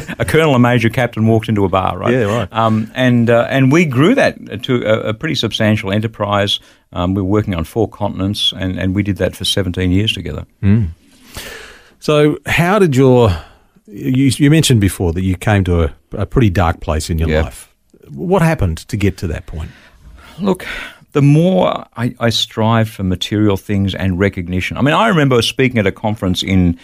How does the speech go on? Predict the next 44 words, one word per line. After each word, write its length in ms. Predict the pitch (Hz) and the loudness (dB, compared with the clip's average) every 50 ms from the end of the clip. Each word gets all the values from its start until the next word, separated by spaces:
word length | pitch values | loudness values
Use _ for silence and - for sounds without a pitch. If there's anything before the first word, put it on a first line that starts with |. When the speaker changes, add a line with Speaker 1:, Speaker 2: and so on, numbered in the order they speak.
| - - _ _ _ - | -20 -20 _ _ _ -6
Speaker 1:
in 200 | 110 104 95 98 | -4 -2 -2 0
Los 220 | 101 95 92 - 98 | 0 0 0 0 0
Angeles, 580 | 90 92 98 98 95 90 85 85 85 - - | 0 0 0 0 -2 -2 -2 -2 -2 -2 -2
um, 260 | 90 85 87 87 85 | -2 -2 -2 -2 -2
in 160 | 78 87 92 82 | -2 -4 -4 -4
Anaheim, 520 | - 110 110 110 101 101 98 87 90 92 | -2 0 0 2 2 2 0 0 0 0
not 160 | 92 98 - - | 0 -2 -4 -6
far 200 | - 98 87 85 | -6 -4 -4 -4
from, 280 | - - 80 78 - 64 | -4 -6 -6 -6 -8 -10
from 220 | - - 98 90 | -10 -6 -4 -2
Disneyland, 520 | 80 95 98 98 92 82 80 80 82 85 95 | 0 0 0 0 0 -2 -2 -2 -4 -4 -4
and 100 | 139 175 | -4 -4
there 80 | 202 160 | -2 -2
were, 160 | 117 87 80 - - | -2 -2 -4 -8 -18
I 60 | - | -20
don't 120 | - - | -20 -18
know, 80 | - - | -16 -16
a 60 | - | -16
few 200 | - - - 80 | -16 -14 -16 -14
thousand 400 | - - 90 87 90 85 82 - | -8 -4 -2 -2 -2 -2 -2 -2
people 260 | 92 95 90 - 90 87 | -4 -4 -4 -4 -4 -6
in 80 | 78 | -4
the 100 | 76 80 80 | -4 -2 0
audience, 420 | 85 90 92 92 90 85 82 - | 0 0 2 2 0 0 0 -2
and, 140 | 73 69 - - - - - - - | -2 -4 -8 -12 -20 -20 -20 -14 -8
and 180 | - 85 87 82 | -2 -2 0 0
the, 220 | 80 80 82 80 - | 2 0 0 -2 -4
the 140 | - 90 82 | -6 -8 -10
projector 560 | - - - 95 90 - 110 110 110 - 87 | -10 -10 -12 -6 -2 -2 -2 -2 -2 -4 -6
screens 560 | - - - - 95 92 92 92 92 92 92 | -6 -6 -4 -2 -2 0 0 0 0 -2 -2
either 240 | - 95 107 92 87 | -4 -4 -4 -2 -2
side 300 | 87 - 107 95 92 92 | -2 -2 0 0 0 0
of 60 | 95 92 | 0 0
me 100 | 92 90 | -2 -2
were 120 | 85 87 | -2 -2
three 300 | 85 - - - 107 95 | -4 -6 -4 -2 0 0
stories 420 | 90 - - 101 92 87 90 90 - | 0 0 0 2 2 2 2 0 -2
high, 400 | - - 90 95 95 92 92 92 | -4 -2 -2 0 2 2 2 2
and 140 | 90 85 87 | 2 0 0
I 100 | 95 92 | -2 -2
came 320 | - - - 123 131 123 | -4 -4 -4 -2 0 0
off 180 | 107 98 90 - | 0 0 -2 -2
that, 220 | - 95 92 - - - - - - - _ - | -2 -2 -2 -2 -4 -12 -20 -20 -20 -20 _ -10
and 120 | 120 120 | -10 -10